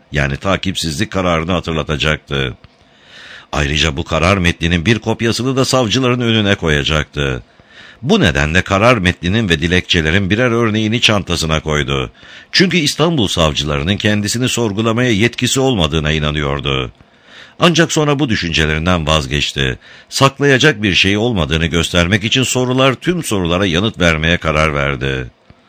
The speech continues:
Gelincik. Dokuz Kasım'da belgeleri yok ettiği ileri sürülen askerler Ergenekon savcılarının karşısına çıktı. Çiçek'in de bir iki gün içinde savcıların karşısına çıkacağı biliniyordu.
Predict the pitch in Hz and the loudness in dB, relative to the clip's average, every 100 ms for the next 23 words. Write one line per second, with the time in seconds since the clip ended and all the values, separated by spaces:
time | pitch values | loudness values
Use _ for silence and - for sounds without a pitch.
0 | _ _ _ _ _ _ _ - 95 98 | _ _ _ _ _ _ _ -2 2 2
1 | 90 - 71 - - - _ _ _ - | 2 0 -4 -8 -18 -20 _ _ _ -20
2 | - - 151 165 233 - 92 76 82 78 | -20 -2 0 0 -2 -2 -2 0 0 0
3 | 95 87 95 95 92 127 - 78 - 90 | 0 2 0 2 0 -2 -2 -4 -2 -4
4 | 80 80 95 - 78 82 95 76 - 80 | -2 -2 -2 -4 -4 -2 0 -2 0 0
5 | 73 73 90 - 117 117 123 127 127 123 | 2 2 0 0 -2 0 -2 -2 -2 -2
6 | 120 113 95 110 95 113 101 90 85 90 | -2 -2 -2 -2 0 0 0 0 0 0
7 | - 80 - 73 65 - - - - - | 0 -2 -4 -4 -4 -8 -18 -20 -20 -4
8 | - - - 165 185 151 104 120 117 135 | 0 2 2 2 2 2 2 0 -2 -2
9 | 95 78 69 82 80 95 117 107 92 113 | -2 -2 -2 -2 0 0 0 -2 -2 -2
10 | 127 123 113 - 120 117 107 87 101 101 | 0 0 0 0 0 0 0 0 0 0
11 | 82 85 78 78 69 65 67 62 | 0 -2 0 -2 -2 -4 -4 -6